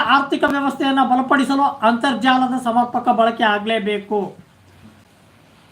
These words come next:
ಅದನ್ನ ಅನುಷ್ಠಾನಕ್ಕೆ ತರಬೇಕಾದ್ರೆ ಏನ್ ಮಾಡ್ಬೇಕು ಅಂತಕ್ಕಂಥದ್ದು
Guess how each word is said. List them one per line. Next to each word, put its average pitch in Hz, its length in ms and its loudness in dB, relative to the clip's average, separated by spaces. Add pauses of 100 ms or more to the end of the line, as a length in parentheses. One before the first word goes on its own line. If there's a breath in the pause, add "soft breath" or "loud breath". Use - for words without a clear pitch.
(160)
ಅದನ್ನ 285 340 4
ಅನುಷ್ಠಾನಕ್ಕೆ 320 680 2
ತರಬೇಕಾದ್ರೆ 277 720 0
ಏನ್ 302 220 4
ಮಾಡ್ಬೇಕು 277 720 2
ಅಂತಕ್ಕಂಥದ್ದು 254 840 -2